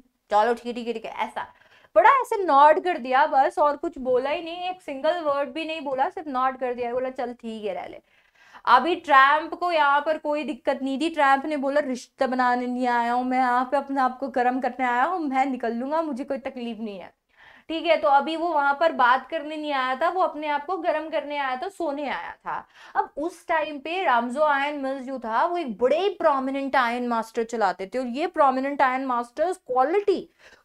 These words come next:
क्वालिटी आयरन क्या करना चाहते थे, बाहर, अ, एक्सपोर्ट करना चाहते थे। तो इसके लिए वो क्या करते थे, वो कुछ इंस्पेक्शन पे आया करते थे। तो सुबह का इंस्पेक्शन वो कर चुके थे, वो रात के इंस्पेक्शन के लिए आए थे,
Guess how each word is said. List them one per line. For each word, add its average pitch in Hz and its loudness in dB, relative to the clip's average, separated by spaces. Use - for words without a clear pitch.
क्वालिटी 339 6
आयरन 294 4
क्या 302 2
करना 269 0
चाहते 240 -2
थे, 339 -2
बाहर, 247 6
अ, 240 6
एक्सपोर्ट 269 0
करना 233 -2
चाहते 220 -2
थे। 359 -2
तो 381 -4
इसके 330 -6
लिए 403 2
वो 381 0
क्या 320 2
करते 254 -4
थे, 302 0
वो 320 4
कुछ 392 0
इंस्पेक्शन 330 -2
पे 311 0
आया 175 2
करते - -12
थे। 190 -18
तो 240 2
सुबह 302 2
का 370 10
इंस्पेक्शन 320 2
वो 320 4
कर 320 4
चुके 302 -4
थे, 359 2
वो 339 2
रात 254 8
के 370 -4
इंस्पेक्शन 277 -8
के 277 -8
लिए 262 -2
आए 220 2
थे, 269 -4